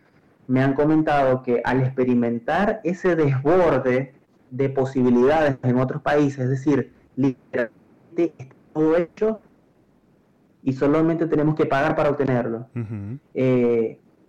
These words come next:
Speaker 1: eh, en el caso de los que están en Estados Unidos, Amazon nos lleva todo a la puerta de la casa,
Speaker 2: Así es.
Speaker 1: piensa antes de nosotros lo que necesitamos, y en otros países, en Europa también. Entonces, viene ese desborde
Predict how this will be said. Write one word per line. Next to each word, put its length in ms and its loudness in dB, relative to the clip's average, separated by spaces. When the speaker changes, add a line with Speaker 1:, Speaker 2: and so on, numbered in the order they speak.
Speaker 1:
eh, 420 -4
en 220 -6
el 80 -4
caso 220 -4
de 60 2
los 80 0
que 80 -4
están 140 -2
en 60 -2
Estados 200 -2
Unidos, 260 0
Amazon 380 -2
nos 120 0
lleva 300 2
todo 200 2
a 40 0
la 140 -2
puerta 240 -2
de 80 0
la 140 -4
casa, 600 -4
Speaker 2:
Así 160 -12
es. 140 -16
Speaker 1:
piensa 420 2
antes 220 0
de 80 2
nosotros 440 0
lo 100 2
que 80 -2
necesitamos, 640 0
y 80 0
en 80 0
otros 220 -2
países, 420 0
en 60 -4
Europa 340 -2
también. 340 0
Entonces, 480 0
viene 240 2
ese 200 0
desborde 880 2